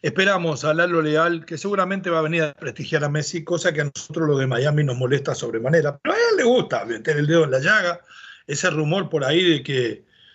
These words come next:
el dueño de Paris Saint-Germain tocó a Dios y a todo el mundo para que le dieran el último Balón de Oro. Eh, en algún momento también se rumoró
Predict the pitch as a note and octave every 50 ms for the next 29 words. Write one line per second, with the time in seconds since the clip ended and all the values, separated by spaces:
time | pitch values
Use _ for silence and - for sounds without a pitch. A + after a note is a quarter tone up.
0 | _ _ _ _ _ - C3 C3+ D3 C#3+ C3+ F3+ F#3 F3 F3 E3 D#3 D3 D3 -
1 | C3 D#3 E3 - F3 D#3+ C#3+ C#3 C3+ C#3 C#3+ E3+ F3+ F3 E3+ F3+ - - _ _
2 | _ _ _ - D#3 C3+ - - G3+ G3 E3+ D#3+ E3+ F#3+ E3+ - E3+ D3 C#3 C3
3 | F3+ F#3 E3+ D3+ D3 E3 F3+ E3 D#3+ D#3+ C#3+ B2+ B2+ C3+ B2 A#2+ C3 B2+ C#3 D#3+
4 | E3 D#3 C#3 C3+ C#3+ E3+ D#3+ D3+ D#3+ C#3+ C3+ A#2+ B2 C#3 D#3 D3+ C#3 C3 D#3+ E3+
5 | E3 E3 E3 E3 E3 - _ _ _ - - - - - _ - - _ _ D3
6 | C#3 C#3 C#3+ C#3+ C3+ C3+ C3+ C3 B2 A#2+ B2+ B2+ - _ - D3+ C#3+ D3 D3+ C#3+
7 | D3 C#3 E3 E3+ - - D#3+ E3+ E3+ D#3+ E3+ E3 E3 D3 C#3 C#3+ D3 E3 E3+ D3+
8 | - D#3+ D3+ C#3+ C#3+ C#3 C3 B2+ C3+ C3+ C3 C3+ D3+ E3+ G#3 A#3 A3+ - - _